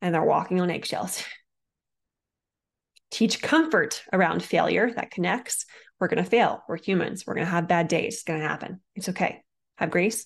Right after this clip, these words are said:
have understanding. Teach people to have comfort around that, accept it, and do better.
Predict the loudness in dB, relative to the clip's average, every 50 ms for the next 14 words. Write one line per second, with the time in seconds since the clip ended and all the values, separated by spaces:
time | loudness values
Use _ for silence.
0 | _ _ _ -2 0 0 0 0 0 0 0 0 2 2 0 -2 -4 -8 _ _
1 | _ _ _ _ _ _ _ _ _ _ _ _ _ _ _ -2 0 0 2 2
2 | 0 2 2 0 0 0 0 0 0 2 2 2 2 2 2 2 4 4 2 2
3 | 0 -2 -6 -10 -6 -2 2 2 2 2 2 2 0 0 2 0 0 0 0 2
4 | 2 0 0 2 4 2 2 2 0 -2 -4 -8